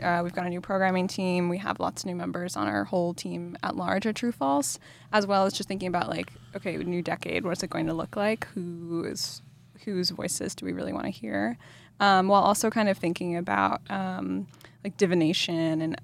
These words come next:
and ways of telling the future. So we have tarot cards that we're making. We have, um, on our sort of, like, fest poster, you can see, um,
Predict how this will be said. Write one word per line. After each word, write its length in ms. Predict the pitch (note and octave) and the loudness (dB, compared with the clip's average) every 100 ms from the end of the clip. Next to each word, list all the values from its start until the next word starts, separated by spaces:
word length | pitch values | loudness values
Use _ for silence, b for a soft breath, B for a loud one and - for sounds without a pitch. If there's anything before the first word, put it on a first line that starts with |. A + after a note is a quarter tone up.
| - | -4
and 220 | F3+ E3 | -2 0
ways 380 | E3+ E3 E3 F#3 | 2 2 0 -2
of 200 | E3 - | -6 -8
telling 320 | - E3 F3+ | -6 -2 0
the 100 | G3 | -2
future. 380 | G#3 G3+ G#3+ G#3+ | -4 -2 0 2
So 160 | - F3 | 0 -2
we 80 | |
have 320 | F#3 F3+ F#3 - | -2 -2 -4 -4
tarot 300 | - G3+ G#3 | 2 4 4
cards 840 | A3 G3+ G3+ G3 G3 G3 F#3 - | 4 6 8 8 6 4 0 -4
that 160 | G3+ G3+ | -2 0
we're 80 | |
making. 580 | G3 F#3+ F#3 F#3+ F#3 F#3 | 2 2 2 0 2 2
We 120 | F#3 | 0
have, 640 | F#3+ - F#3 E3 E3 E3+ E3+ - b b - | -4 -8 -4 -2 0 -2 -4 -10 b b -6
um, 400 | G3 G3 F#3+ F#3 - | 0 2 2 0 0
on 140 | F#3+ | 0
our 340 | F#3+ F#3 F#3 F#3+ | 2 4 2 0
sort 240 | - F#3 | -2 -4
of, 80 | F#3+ | -4
like, 160 | G3+ | -6
fest 300 | - F#3+ - | -4 -4 -4
poster, 420 | - F#3 - G#3 G#3 | -4 -4 -4 0 0
you 160 | G3 | 0
can 160 | F#3+ G3 | -4 -4
see, 460 | - G3+ G3 F#3+ - | -4 -6 -6 -6 -6
um, 460 | - G2 G2 - | -6 -4 -4 -6